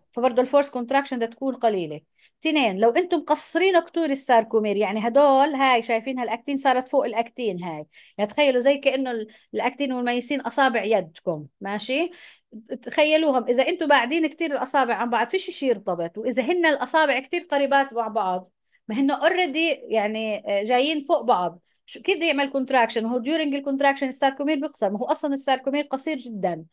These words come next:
فما رح تقدر تعمل برضه، مش رح تعطيني force of contraction.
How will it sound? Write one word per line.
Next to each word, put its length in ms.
فما 220
رح 120
تقدر 300
تعمل 380
برضه، 520
مش 180
رح 100
تعطيني 340
force 240
of 140
contraction. 600